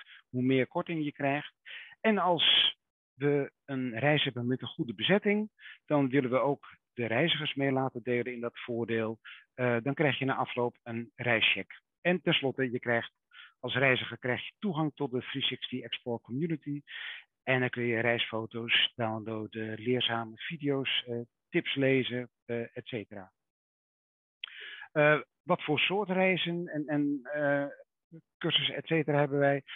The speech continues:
Eh, nou, natuurlijk trektochten langs hutten of met de tent op de rug. Maar ik vergeet dan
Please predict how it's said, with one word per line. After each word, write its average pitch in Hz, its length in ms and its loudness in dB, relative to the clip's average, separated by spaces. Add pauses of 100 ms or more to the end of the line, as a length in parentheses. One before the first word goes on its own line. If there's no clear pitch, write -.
(240)
Eh, 135 160 4 (220)
nou, 117 340 -2
natuurlijk 156 460 4 (120)
trektochten 131 840 0
langs 127 260 2
hutten 165 400 0
of - 140 -8
met 135 140 0
de 123 120 -2 (160)
tent 180 240 4 (260)
op 120 160 -6
de 143 80 2
rug. - 400 2
Maar 147 400 2
ik - 160 -12
vergeet 147 560 0
dan 131 300 2